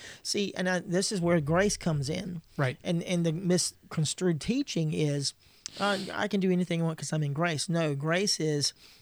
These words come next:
Speaker 1: in the discipline
Speaker 2: Mm-hmm.
Speaker 1: as he's teaching you how to do what you're to be doing.
Speaker 2: Yep.
Speaker 1: You are not going to do it perfect.
Speaker 2: No.
Speaker 1: But you learn to perfect your faith.
Speaker 2: But the,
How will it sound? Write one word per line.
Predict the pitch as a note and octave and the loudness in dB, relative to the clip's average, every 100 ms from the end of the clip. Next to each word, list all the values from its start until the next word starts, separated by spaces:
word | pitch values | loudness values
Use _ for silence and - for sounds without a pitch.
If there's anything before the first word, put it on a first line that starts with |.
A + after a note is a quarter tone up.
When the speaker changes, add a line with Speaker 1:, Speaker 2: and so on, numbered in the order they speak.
| - | -4
Speaker 1:
in | F3+ E3 | 0 2
the | D3 | 2
discipline | C#3 F#3+ - F3 D#3 C#3 F#3 - _ _ _ _ - | 2 2 2 -2 -2 -2 -4 -8 _ _ _ _ -6
Speaker 2:
Mm-hmm. | B2+ G#2 A#2+ | -2 0 2
Speaker 1:
as | C#3 | 0
he's | D3+ | -4
teaching | - - A#3+ - E3+ | -4 -2 -2 0 0
you | D#3+ | 0
how | C3 D3 | 0 -2
to | C#3 | -2
do | D3 | -2
what | C#3+ D#3+ | -2 -4
you're | |
to | C#3 D3+ | -6 -4
be | C#3 | -4
doing. | C#3 C3+ C3 D3 F#3 _ _ - | -2 -2 -2 -4 -6 _ _ -14
Speaker 2:
Yep. | D#3+ D#3+ - _ _ | -12 -12 -16 _ _
Speaker 1:
You | - F3+ G3+ | 2 4 6
are | F#3 | 8
not | F#3+ F#3 G#3 F3+ | 8 8 6 4
going | F#3 | 4
to | F3+ | 6
do | F#3 | 6
it | F#3 | 6
perfect. | F#3+ G3 F3+ - _ _ _ | 4 0 -2 -8 _ _ _
Speaker 2:
No. | C#3 - - _ _ _ _ _ _ _ _ _ - | -4 -4 -8 _ _ _ _ _ _ _ _ _ -2
Speaker 1:
But | E3+ A#3 | 0 2
you | F#3+ | 2
learn | E3+ E3 F#3+ G#3 F3+ | 4 6 6 6 4
to | - | 0
perfect | - D#3 - F3+ - | -6 -6 -2 -2 -2
your | E3 | -8
faith. | - F#3+ F3 - - _ _ _ _ _ _ _ | -6 -6 -6 -12 -20 _ _ _ _ _ _ _
Speaker 2:
But | E3+ D#3 | -6 -4
the, | C#3+ | -4